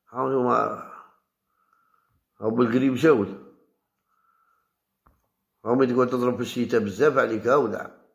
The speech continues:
هاو لا إله إلا الله. هاو شوية. هايوا.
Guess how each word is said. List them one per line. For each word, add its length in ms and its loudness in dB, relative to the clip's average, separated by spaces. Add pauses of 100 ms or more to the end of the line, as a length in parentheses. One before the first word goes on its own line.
(140)
هاو 120 -2
لا 100 0
إله 300 -4
إلا 80 4
الله. 260 -4 (2750)
هاو 160 2
شوية. 600 -2 (3750)
هايوا. 600 -4